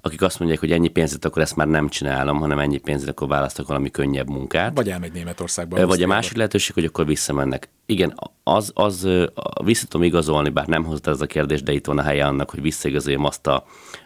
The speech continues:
Speaker 1: azt a mondatot, vagy azt a kijelentést, ami többször kering az interneten is,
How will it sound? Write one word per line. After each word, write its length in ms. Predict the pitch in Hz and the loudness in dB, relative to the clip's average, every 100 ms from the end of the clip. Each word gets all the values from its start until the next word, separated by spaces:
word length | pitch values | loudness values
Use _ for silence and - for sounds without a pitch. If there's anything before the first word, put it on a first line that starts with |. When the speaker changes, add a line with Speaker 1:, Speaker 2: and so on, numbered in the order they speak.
| _ | _
Speaker 1:
azt 240 | 82 - | -4 0
a 40 | |
mondatot, 520 | 76 76 71 71 69 - | 0 2 0 -2 -6 -8
vagy 220 | - 73 | -4 0
azt 200 | 76 - | 0 -2
a 20 | |
kijelentést, 720 | 76 76 76 71 67 71 69 - | -6 0 0 0 0 -2 -2 -4
ami 460 | 67 69 69 67 - | -4 -2 0 -2 -2
többször 360 | 76 - 71 | -4 -2 -6
kering 320 | - 71 69 | -2 -2 -2
az 100 | 69 | -2
interneten 520 | 73 71 73 69 65 71 | -2 0 0 -2 -2 0
is, 200 | 85 | 0